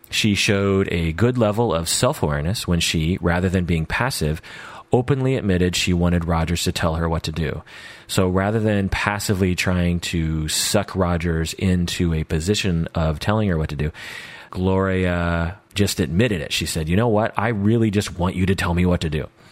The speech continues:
which indicates self-awareness. She knows that's what she wants, and she's not afraid to admit that to somebody.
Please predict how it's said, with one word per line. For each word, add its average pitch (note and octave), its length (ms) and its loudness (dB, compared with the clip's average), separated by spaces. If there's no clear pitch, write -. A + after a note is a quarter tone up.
which G#2 280 2
indicates G2+ 480 0
self-awareness. F#2+ 580 -2
She - 240 -4
knows E2 400 -2
that's E2 240 -4
what - 100 -12
she E2 140 -6
wants, D#2+ 280 -6
and D#2+ 140 -8
she's D#2 260 -10
not D#2+ 160 -4
afraid E2 460 -10
to E2 160 -8
admit E2+ 300 -6
that - 240 -6
to - 80 -18
somebody. E2+ 400 -10